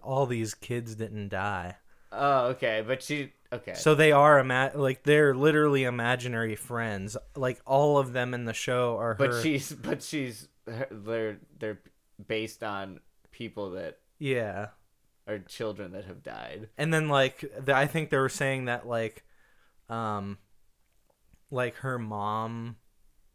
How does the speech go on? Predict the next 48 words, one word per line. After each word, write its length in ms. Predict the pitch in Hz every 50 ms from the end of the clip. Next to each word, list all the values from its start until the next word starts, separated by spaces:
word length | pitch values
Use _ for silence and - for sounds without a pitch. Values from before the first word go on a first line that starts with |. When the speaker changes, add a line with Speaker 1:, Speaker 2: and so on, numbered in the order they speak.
| _ - -
Speaker 1:
actually 540 | - 123 120 117 - - - 127 120 120 117
wasn't 500 | 110 107 113 120 113 117 120 117 104 107
there. 500 | 113 107 104 107 110 113 117 117 123 113 -
Like, 180 | 120 120 120
her 140 | - 135 127
mom 340 | 120 110 104 104 110 113 120
was 140 | 120 117 110
also, 380 | 107 101 107 110 - - 123 113
like, 180 | 113 113 107 -
a 60 | 120
figment 460 | 110 - - 117 117 120 120 117 117
of 80 | 117 113
her 100 | 113 117
imagination. 880 | 117 113 110 104 110 113 117 120 113 110 110 107 - - 127 120 120 117 - - _ - - - _ _ _ _ _ _ _ _
So, 260 | - - - 127 123 120
like, 220 | 120 120 123 123 -
they 160 | 131 127 131
were 120 | 135 131
saying 300 | 120 - - 127 127 123 123
only 240 | 123 127 127 123 110
certain 460 | - - - 127 120 113 113 117 113
people, 680 | 107 - 123 113 117 - 107 104 101 98 101 101 98 - _ _ _ _ _ _ _ _ _ _ _ _ _ _ _ _ _ _ _ _ -
or 140 | 131 147 151
maybe 280 | 147 151 170 175 214
they're 240 | 185 143 127 123 127
all 320 | 123 113 110 117 131 139 143
supposed 520 | - - - - - 120 117 110 - -
to 60 | 127 113
be 180 | 113 110 110
just 300 | 107 110 110 - - -
part 240 | - - 117 113 113
of 100 | 113 104
her 280 | 107 113 110 107 104 92
imagination, 1000 | 101 110 107 98 101 104 104 104 101 101 98 98 101 - - 110 104 101 101 98
but 220 | 101 95 95 98
Speaker 2:
It's, 220 | 104 - - - -
it 160 | - 127 120
doesn't 240 | - 143 147 156 156
seem 220 | 139 - 160 156 147
like 220 | 147 147 139 -
the 100 | 131 117
adults 520 | 107 98 95 98 90 90 92 90 - -
are. 260 | - 78 69 67 69 82
It's 200 | 92 _ _ -
just 180 | 110 107 -
all 180 | - 104 110 110
the 100 | 107 104
children 680 | 98 - - - 85 90 90 98 101 98 101 104 101